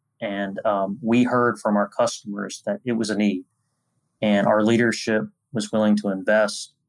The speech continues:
and willing to resource our engineers. And, uh, they were very excited to tackle challenging work. And that's what's led us to today, where now we have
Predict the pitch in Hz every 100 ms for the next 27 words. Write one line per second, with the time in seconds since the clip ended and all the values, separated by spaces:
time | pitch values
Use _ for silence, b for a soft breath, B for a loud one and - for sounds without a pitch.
0 | _ _ _ _ 107 104 104 107 107 104
1 | - 98 104 104 107 107 98 98 - 107
2 | 101 98 98 101 104 104 - _ _ _
3 | _ - 107 101 98 101 110 104 101 107
4 | 113 113 117 113 - - 120 107 113 117
5 | 113 - 117 110 107 107 - 110 107 123
6 | 107 104 - _ _ - - 117 120 113
7 | 113 120 110 104 - _ _ _ _ _
8 | - 110 123 127 131 123 123 120 - 120
9 | 110 120 120 107 101 107 113 110 110 104
10 | 107 101 95